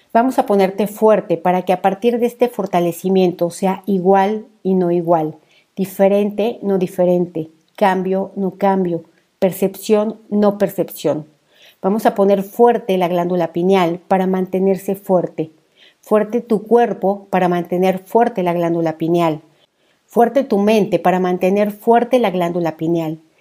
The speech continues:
Y fuerte tus experiencias espirituales para conservar esta fortaleza. Quitamos la mente y el efecto acumulado de la mente sobre la glándula pineal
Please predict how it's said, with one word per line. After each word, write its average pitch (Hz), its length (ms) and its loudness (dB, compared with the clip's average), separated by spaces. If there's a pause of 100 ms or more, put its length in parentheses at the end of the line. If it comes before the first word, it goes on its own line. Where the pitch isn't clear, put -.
(220)
Y 214 80 -2
fuerte 233 640 2
tus 196 160 -4
experiencias 196 640 -2
espirituales 175 880 -2
para 185 300 -4
conservar 190 560 -2
esta 190 220 -6
fortaleza. 165 640 -6 (600)
Quitamos 233 420 0
la 233 100 -2
mente 220 380 2
y 202 80 2
el 202 100 2
efecto 220 400 0
acumulado 202 580 2
de 196 120 2
la 185 120 2
mente 190 360 2
sobre 196 360 0
la 190 120 2
glándula 175 480 0
pineal 160 380 0